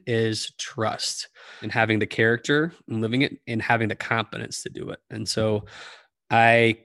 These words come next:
can't encourage you enough. There's two episodes that we have with him that are awesome, but also his latest book, Trust and Inspire, is just a must read for anybody. The other person that we had that I loved was Eric Weinmaber, who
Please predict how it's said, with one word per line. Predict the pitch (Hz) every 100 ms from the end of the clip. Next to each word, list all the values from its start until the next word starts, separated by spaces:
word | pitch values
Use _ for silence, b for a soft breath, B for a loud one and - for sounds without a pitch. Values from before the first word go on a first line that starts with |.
| _ -
can't | 170 165
encourage | 127 139 131 113
you | 110
enough. | 107 117 -
There's | 113
two | - 135
episodes | 120 113 117 104
that | 107
we | 107
have | 101 107 104
with | 110
him | 104 113
that | 113
are | 117
awesome, | 110 113 110 120
but | 110
also | 107 98 104
his | 104
latest | 110 104 -
book, | - -
Trust | 113 101
and | 113
Inspire, | 107 - 104 104 107
is | 104
just | 101 -
a | 107 104 -
must | 117 107 98 -
read | 107 110
for | - 101
anybody. | 117 120 139 139 127 _
The | 135
other | 147
person | 165 -
that | 135
we | 123
had | 113 107 107
that | 107
I | 104
loved | 110 104
was | 98 -
Eric | 131 139 135 104 101 _ -
Weinmaber, | 110 107 123 127 135 151 - B B
who | 135 123 120 113 110 120